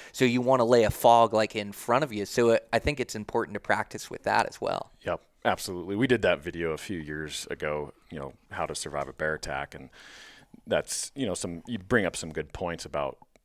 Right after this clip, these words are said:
Speaker 2: you know, how they charge. And that black bear that charged me kinda did the same thing, head down. And I ended up shooting him in the forehead at five feet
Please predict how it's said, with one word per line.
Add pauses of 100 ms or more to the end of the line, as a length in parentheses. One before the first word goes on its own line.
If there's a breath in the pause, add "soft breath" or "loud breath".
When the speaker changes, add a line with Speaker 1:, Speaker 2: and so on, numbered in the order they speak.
Speaker 2:
you
know,
how
they
charge.
And
that
black
bear
that
charged
me
kinda
did
the
same
thing,
head
down. (640 soft breath)
And
I
ended
up
shooting
him
in
the
forehead
at (240)
five
feet